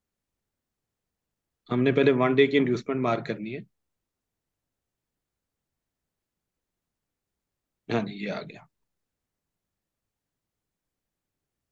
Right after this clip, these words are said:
अच्छा, basically जब daily का trend bullish होता है तो daily की जब market inducement के नीचे जाती है, जैसे ये inducement है daily की, जब market इसके नीचे closing देती है ना,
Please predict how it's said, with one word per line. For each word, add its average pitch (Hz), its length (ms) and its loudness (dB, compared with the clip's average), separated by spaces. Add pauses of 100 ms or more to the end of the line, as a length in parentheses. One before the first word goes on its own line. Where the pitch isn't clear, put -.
(720)
अच्छा, 143 260 4 (480)
basically 175 360 6
जब 214 220 8 (180)
daily 156 260 6
का 208 120 6
trend 196 300 6
bullish 185 280 6
होता 147 240 4
है 185 120 6 (220)
तो 190 80 2
daily 175 380 2
की 190 340 2
जब 180 220 2
market 160 600 0 (120)
inducement 156 640 -2
के 180 80 2
नीचे 143 280 0
जाती 135 340 -2
है, 156 100 0
जैसे 143 260 -2
ये 151 160 -2
inducement 123 540 -8
है 101 80 -18 (500)
daily 131 260 0
की, 120 160 -8 (380)
जब 180 140 6
market 165 420 6
इसके 180 300 2
नीचे 180 260 4
closing 175 440 2
देती 135 260 2
है 127 100 0
ना, 180 200 -6